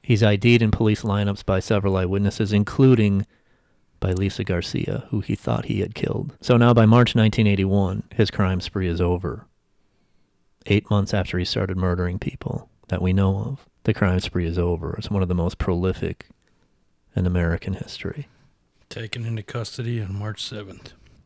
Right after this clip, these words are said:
Speaker 1: Now, the Packers, they didn't fare too well either, either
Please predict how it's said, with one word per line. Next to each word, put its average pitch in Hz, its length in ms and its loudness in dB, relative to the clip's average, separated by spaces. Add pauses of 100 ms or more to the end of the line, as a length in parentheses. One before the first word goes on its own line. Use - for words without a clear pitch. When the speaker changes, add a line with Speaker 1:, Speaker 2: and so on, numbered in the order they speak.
(720)
Speaker 1:
Now, 110 180 6
the 101 120 2
Packers, 110 720 0 (960)
they 113 120 6
didn't 123 180 6
fare 110 280 2
too 107 180 -2
well 95 240 0
either, 101 420 -4
either 98 460 -2